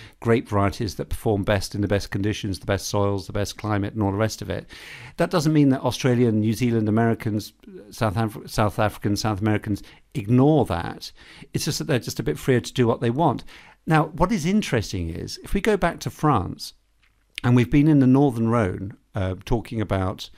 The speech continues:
the, the, uh, Syrah, and also those grape varieties in the Australian white wine, the Hermit Crab, the, the Viognier and the Marsanne, which come from the Northern Rhone in France. It's not that far from the Northern Rhone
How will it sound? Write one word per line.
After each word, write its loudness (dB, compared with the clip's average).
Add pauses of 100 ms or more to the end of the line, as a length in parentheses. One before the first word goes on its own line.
(380)
the, 0
the, 0
uh, 0
Syrah, -2 (340)
and 2
also -2
those 2
grape 0
varieties 0
in 0
the 0
Australian 0
white 2
wine, -2
the 0
Hermit 0
Crab, -2
the, -2
the -6
Viognier 2
and 0
the 0
Marsanne, -2
which -8 (140)
come -4
from -2
the -4
Northern 2
Rhone 0
in -2
France. -6 (640)
It's -2
not 4
that -2
far 0
from 0
the 4
Northern 4
Rhone 0